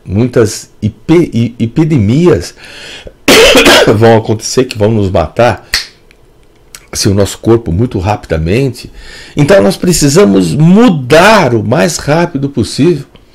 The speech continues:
a nossa vibração, né? E para isso existem os dons que são oriundos da nossa alma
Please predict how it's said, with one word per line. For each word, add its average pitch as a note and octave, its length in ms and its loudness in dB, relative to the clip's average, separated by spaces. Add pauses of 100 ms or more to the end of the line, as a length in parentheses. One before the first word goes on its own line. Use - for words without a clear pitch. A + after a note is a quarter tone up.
(520)
a C3 80 -2
nossa G#2+ 580 -2
vibração, F#2+ 680 -6 (580)
né? F2 220 -6 (320)
E - 80 -4
para F3+ 200 2
isso A3+ 240 2
existem F#3+ 440 0
os E3+ 140 -4
dons C#3 640 2
que - 180 -10
são G2 360 -2
oriundos F2+ 440 -2
da E2+ 120 -2
nossa E2+ 280 -4
alma F2+ 400 -2